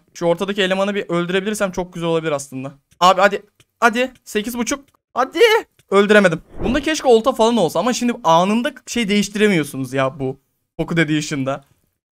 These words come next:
Anında değiştiremiyorsunuz. Çok sıkıntı oluyor. Bazen laglanıyor, bir şey oluyor ama Java'da bu kadar çok sıkıntı olmuyor. Java'da Skywars bayağı oynarım da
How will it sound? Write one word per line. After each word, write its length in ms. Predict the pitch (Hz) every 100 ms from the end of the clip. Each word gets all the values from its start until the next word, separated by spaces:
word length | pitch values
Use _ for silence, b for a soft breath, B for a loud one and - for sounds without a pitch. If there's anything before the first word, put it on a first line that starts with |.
| _
Anında 440 | 147 156 185 214 208
değiştiremiyorsunuz. 720 | 196 185 190 180 143 139 135
Çok 160 | 185 175
sıkıntı 380 | 160 139 131
oluyor. 260 | 127 127 127 _ _ -
Bazen 400 | 156 175 185 175
laglanıyor, 520 | 180 180 196 202 175
bir 40 |
şey 200 | 165 240
oluyor 180 | 202 208
ama 300 | 220 240 - _ _ _ _ _ _ -
Java'da 320 | 170 180 190
bu 40 |
kadar 180 | 180 196
çok 140 | 190 185
sıkıntı 300 | - 180 180
olmuyor. 300 | 165 139 131
Java'da 320 | 151 170 190
Skywars 460 | - 180 190 190
bayağı 180 | 175 185
oynarım 320 | 170 180 240
da 140 | 156